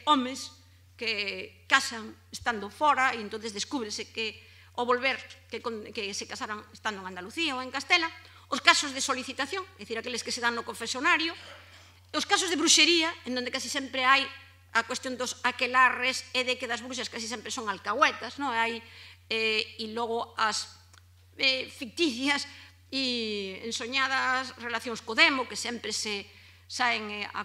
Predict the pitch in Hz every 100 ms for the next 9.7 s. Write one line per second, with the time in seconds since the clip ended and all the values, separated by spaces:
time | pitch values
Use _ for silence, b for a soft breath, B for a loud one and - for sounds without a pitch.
0 | 214 208 220 220 214 233 285 - 330 311
1 | 269 240 220 226 349 240 - 190 - 202
2 | 269 - B B B - 247 220 269 254
3 | 247 240 254 247 - 254 262 247 254 262
4 | 247 262 254 262 247 240 233 254 - 208
5 | 185 170 202 - - - 180 196 196 202
6 | - 196 190 - - - 196 - 220 262
7 | 240 262 - 202 208 190 208 202 214 -
8 | B B B - 262 285 277 277 B B
9 | B B 240 262 285 285